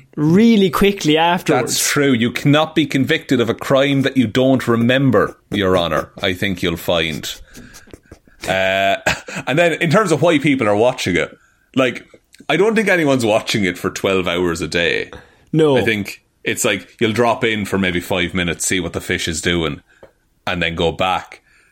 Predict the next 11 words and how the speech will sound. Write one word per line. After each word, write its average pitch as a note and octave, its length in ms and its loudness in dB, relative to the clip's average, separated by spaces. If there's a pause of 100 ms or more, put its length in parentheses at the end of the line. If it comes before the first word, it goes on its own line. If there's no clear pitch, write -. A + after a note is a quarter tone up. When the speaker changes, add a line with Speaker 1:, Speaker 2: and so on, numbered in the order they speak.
(300)
Speaker 2:
Tw-, F#3 240 2
tw-, A2+ 200 -4
when C#3+ 280 -2
Twitch - 380 -2
played C3 300 0
Pokemon, F#2 640 -2
when F2+ 140 -2
that C3+ 160 0
was A#2 120 0
a G2 60 0
thing, E2+ 400 -2